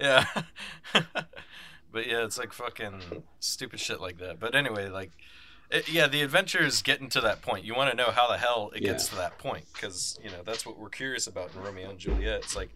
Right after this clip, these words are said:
Speaker 1: how the
Speaker 2: Yeah.
Speaker 1: hell does it even get to that point? And now
Speaker 2: So
Speaker 1: you get to experience it. <laughs>
Speaker 2: here's where, uh, I think I'll segue a little bit into the film.
Speaker 1: Okay.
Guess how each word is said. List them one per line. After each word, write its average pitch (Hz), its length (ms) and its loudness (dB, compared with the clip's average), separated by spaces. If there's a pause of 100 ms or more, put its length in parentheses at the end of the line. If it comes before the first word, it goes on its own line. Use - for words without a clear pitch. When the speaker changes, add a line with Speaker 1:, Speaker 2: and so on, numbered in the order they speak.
(400)
Speaker 1:
how 156 140 6
the 160 60 8
Speaker 2:
Yeah. 131 60 6
Speaker 1:
hell 170 160 6
does 113 200 0
it 110 100 -2
even 131 180 -2
get 123 220 2
to - 100 2
that 92 260 8
point? - 280 6 (480)
And 95 160 -8
now 101 300 0
Speaker 2:
So 160 420 12
Speaker 1:
you 104 60 -8
get 95 140 -12
to 95 80 -10
experience 95 500 -6
it. 80 180 -12 (600)
<laughs> - 440 -4
Speaker 2:
here's 185 420 10
where, 147 640 10 (1400)
uh, 123 360 12
I 120 140 6
think 117 240 2
I'll 104 80 2
segue 101 360 2 (140)
a 78 40 -2
little 80 200 -4
bit 71 100 -8
into 58 240 -10
the 50 120 -10
film. - 300 -10 (180)
Speaker 1:
Okay. 92 260 -4